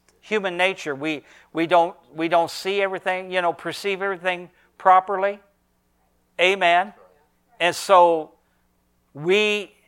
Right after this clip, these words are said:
either offend or get offended. Praise God. But if you take the road that Paul took, he said, "Let,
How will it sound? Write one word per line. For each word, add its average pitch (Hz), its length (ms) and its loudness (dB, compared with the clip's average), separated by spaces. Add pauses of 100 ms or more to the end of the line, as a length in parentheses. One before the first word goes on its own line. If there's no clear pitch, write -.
(160)
either 190 340 -2
offend 214 640 -2
or 170 120 2
get 175 200 -2
offended. 160 680 -6 (1500)
Praise 160 320 -2
God. 127 320 0 (1200)
But 196 200 6
if 190 160 0
you 202 120 -4
take 247 500 -2 (1400)
the 170 140 2
road 202 360 4
that 160 380 2
Paul 294 460 4
took, 143 480 -4 (2250)
he 175 140 -4
said, 165 320 0
"Let, 175 200 0